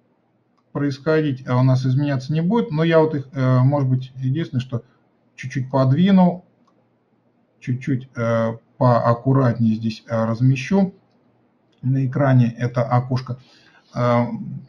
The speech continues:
так как это и будет, э, то, что, э, мы, э, с вами создаем. Это и будет, э, внешний вид нашего прогресс-бара.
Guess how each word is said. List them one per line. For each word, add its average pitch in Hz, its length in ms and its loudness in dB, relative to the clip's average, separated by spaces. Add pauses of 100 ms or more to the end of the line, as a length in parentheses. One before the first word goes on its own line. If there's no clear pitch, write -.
(180)
так 143 200 0
как 131 240 -4
это 143 260 -2
и 143 180 -2
будет, 143 440 0
э, 117 300 2 (120)
то, 202 340 4
что, 160 340 -2
э, 127 260 4
мы, 127 180 6
э, 120 300 0
с - 120 -6
вами 131 320 2 (200)
создаем. 127 680 0
Это 135 180 -4
и 139 40 0
будет, 190 400 -2
э, 120 380 2
внешний 147 460 -2
вид 180 200 -2
нашего 147 300 -2
прогресс-бара. 131 800 -2